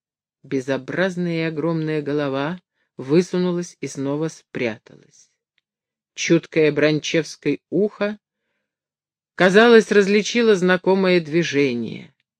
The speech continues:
Она быстро повернулась и повелительно произнесла: "Войди!" С низким поклоном вошёл в комнату Горбун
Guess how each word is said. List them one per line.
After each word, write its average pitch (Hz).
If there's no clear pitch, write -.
Она 143
быстро 139
повернулась 139
и 165
повелительно 156
произнесла: 139
"Войди!" 135
С -
низким 240
поклоном 220
вошёл 175
в -
комнату 180
Горбун 147